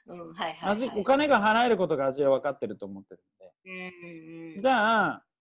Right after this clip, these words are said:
Speaker 2: うちみたいなレストランでね、内装がちょっといいところで、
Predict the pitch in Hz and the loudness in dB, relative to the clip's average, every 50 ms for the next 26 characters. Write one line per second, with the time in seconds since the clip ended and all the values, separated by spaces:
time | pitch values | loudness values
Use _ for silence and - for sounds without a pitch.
0 | _ - 175 175 - 220 220 220 208 214 196 175 165 151 147 135 135 151 156 151 | _ -12 -12 -8 -4 -4 -4 -2 0 2 2 2 2 0 -4 -2 0 0 -2 -2
1 | - - 127 123 113 110 107 113 113 127 151 160 - 147 156 165 170 170 - 180 | -4 -8 -8 -8 -8 -10 -10 -10 -10 -10 -12 -12 -12 -10 -8 -6 -6 -4 -2 0
2 | 170 165 160 170 165 - 339 - - 170 165 151 139 151 - 127 110 110 101 110 | 0 2 2 0 -2 -4 -6 -6 -6 -6 -6 -4 -6 -6 -6 -6 -6 -6 -6 -4
3 | 131 135 113 92 - | -4 -4 -4 -6 -12